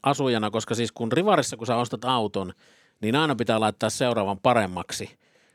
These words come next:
Niin se, että jos sä, jos sä junttaat sen uuden, ö, tota, niin Dusterin siihen pihaan, niin se ei al-, aiheuta niinku välittömiä toimenpiteitä naapureissa.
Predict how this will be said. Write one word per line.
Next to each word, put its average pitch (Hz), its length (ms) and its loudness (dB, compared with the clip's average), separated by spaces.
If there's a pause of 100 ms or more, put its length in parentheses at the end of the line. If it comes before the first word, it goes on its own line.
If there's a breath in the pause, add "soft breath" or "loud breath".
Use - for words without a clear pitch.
(100)
Niin 113 140 -2
se, 151 120 0
että 139 120 -2
jos 127 100 -4
sä, 135 200 -4
jos 131 240 -4
sä 127 200 0
junttaat 143 440 0
sen 143 140 0
uuden, 143 340 0 (440)
ö, 117 60 -2
tota, 123 280 2
niin 123 220 0
Dusterin 147 400 2
siihen 123 200 0
pihaan, 143 320 2
niin 117 100 0
se 147 80 2
ei 135 100 0
al-, 175 200 0
aiheuta 160 460 2
niinku 151 180 -4
välittömiä 139 440 2
toimenpiteitä 123 560 0
naapureissa. 120 720 -4